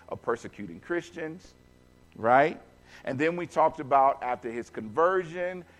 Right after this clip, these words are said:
and we see him in prison now, and he's not praying for people, more people to go and be wealthy. He's not talking about more people to go and build churches.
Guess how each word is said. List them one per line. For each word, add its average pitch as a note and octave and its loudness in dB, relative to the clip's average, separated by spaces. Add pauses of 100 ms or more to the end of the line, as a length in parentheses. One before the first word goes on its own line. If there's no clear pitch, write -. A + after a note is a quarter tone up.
(140)
and C3 -2
we C3+ -4
see E3+ -6
him D#3 -4
in G#3 -2
prison F3+ 2
now, B2+ 6 (200)
and D#3 2
he's F3 -8
not G3 0
praying F#3 -4
for D#3 -6
people, E3 -4 (160)
more E3+ 4
people F#3 -4
to D3 -4
go D#3 8 (1000)
and D#3+ 0
be D3 0
wealthy. C#3 4 (1800)
He's D#3 4
not G3 10
talking F3+ 4
about D#3+ 2
more F3+ -2
people E3 -2 (240)
to D3+ -2
go D#3 6
and C#3+ 0
build D#3 4
churches. C#3 0